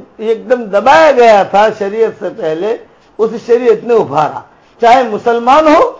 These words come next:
چاہے مشرک ہو، چاہے یہودیہ ہو، چاہے کوئی ہو۔ اچھا، یہ چیز صرف یہ، یعنی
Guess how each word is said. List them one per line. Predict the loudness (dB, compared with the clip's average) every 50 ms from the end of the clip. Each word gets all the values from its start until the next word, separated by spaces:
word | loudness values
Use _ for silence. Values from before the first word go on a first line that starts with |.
| -8 _
چاہے | 2 4 4 4 2
مشرک | 0 -4 -10 -14 -18 -20 -20 -20 _
ہو، | -20 -20 _ _ _ _ _ _ _ _ _ _ _ _ _ _ _ _ _ _ _ _ _ _ _ _ _ _ _ _ -4
چاہے | -2 2 4 4 4
یہودیہ | 4 4 2 0 0 -2 -2 0 2 2
ہو، | 4 4 4 2 2
چاہے | 2 4 4 4 4 2 -2
کوئی | -10 -14 -14
ہو۔ | -14 -18 -20 _ _ _ -12
اچھا، | -10 -8 -6
یہ | -6 -6 -4 -4 -4 -4 -4 -6 -6 -8
چیز | -6 -6 -4 -4 -6 -8 -12 -8 -2
صرف | 0 0 0 0 -4 -8 -12 -14 -12
یہ، | -8 -6 -6 -6 -8 -10 -16 -20 _ _ _ _ _ _ -20 -18 -18 -18 -18 -20 -20 -20 -20 -20 -16 _ -8 -8 -8 -8 -10 -6
یعنی | -2 0 2 2 2 0 -2 -4 -6 -12 -20